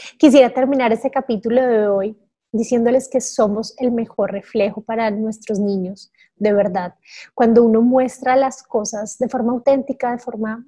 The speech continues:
de corazón, cuando uno detrás de todo encuentra una enseñanza, una forma linda de que ellos vayan aprendiendo, de que vayan viendo las cosas,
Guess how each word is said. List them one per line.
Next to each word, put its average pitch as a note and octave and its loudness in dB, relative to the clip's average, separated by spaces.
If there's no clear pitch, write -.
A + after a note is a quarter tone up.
de B3+ -2
corazón, A3 -2
cuando A3 0
uno G#3+ -2
detrás A3+ -2
de G#3+ -4
todo A3 0
encuentra A3+ -2
una A#3 -2
enseñanza, G#3+ -6
una G#3 -8
forma A#3 -4
linda C4 0
de A3+ -6
que A3 -8
ellos F#3+ -14
vayan A3+ -8
aprendiendo, G3+ -8
de G3 -16
que - -16
vayan G3 -8
viendo A#3+ -4
las B3 -2
cosas, - -14